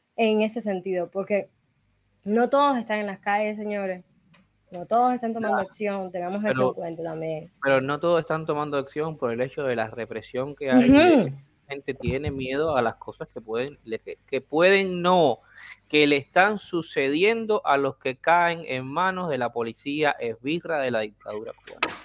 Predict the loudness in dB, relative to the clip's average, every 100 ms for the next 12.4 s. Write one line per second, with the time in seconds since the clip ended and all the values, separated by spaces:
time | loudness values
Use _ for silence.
0 | -20 -20 _ _ _ -20 -16 -6 -2 0
1 | 4 6 4 2 0 0 -2 -12 -20 -20
2 | -20 -18 -20 -20 -20 -20 -20 _ _ _
3 | _ _ _ _ _ _ -6 -6 2 2
4 | 2 -4 2 4 4 0 _ _ -12 -8
5 | 0 2 2 0 0 -2 -8 -8 -4 0
6 | 2 2 2 -2 -2 -2 -4 -6 -4 -2
7 | -2 0 -2 -2 -2 2 2 2 0 -2
8 | -4 0 2 0 -4 -6 -4 -4 -4 -2
9 | -4 -4 -6 -4 -4 -4 -6 _ _ _
10 | _ _ 0 0 0 2 2 2 0 0
11 | -2 0 0 0 -2 -2 -4 -6 -8 -2
12 | -2 -4 -10 -20